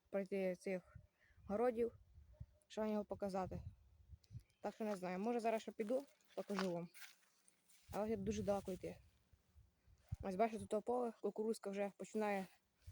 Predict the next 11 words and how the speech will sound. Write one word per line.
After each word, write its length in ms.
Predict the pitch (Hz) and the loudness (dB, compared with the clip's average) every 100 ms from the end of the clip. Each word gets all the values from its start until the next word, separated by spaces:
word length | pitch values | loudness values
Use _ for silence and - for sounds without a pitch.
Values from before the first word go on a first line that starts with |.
| - - - _ | -16 -20 -20 _
викидати 520 | 180 190 196 214 202 | 0 2 4 4 2
своє 240 | - 202 190 | 0 0 0
насіння, 320 | 190 226 226 | 0 2 2
можна 120 | 220 | 0
сказати, 400 | - 208 202 190 | -2 -2 -2 -6
цвіт. 380 | - 220 240 - - - - - - - - | -4 -2 -4 -8 -20 -20 -20 -20 -20 -18 -4
Там 120 | 214 | 0
вже 100 | 214 | 2
маленькі 260 | 220 220 202 | 4 2 0
качанчики 480 | 202 214 208 - 202 | 0 0 0 -2 -2
є, 320 | 202 240 233 | 2 2 0